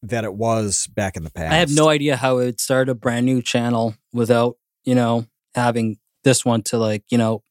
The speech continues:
Speaker 2: bolster it. I don't know what, like, what someone should do at this point. 'Cause back then it was like Reddit was just like,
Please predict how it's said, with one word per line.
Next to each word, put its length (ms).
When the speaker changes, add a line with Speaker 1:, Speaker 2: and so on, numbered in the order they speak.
Speaker 2:
bolster 480
it. 100
I 80
don't 160
know 240
what, 240
like, 180
what 120
someone 240
should 200
do 300
at 140
this 160
point. 280
'Cause 140
back 260
then 160
it 40
was 160
like 120
Reddit 400
was 180
just 240
like, 240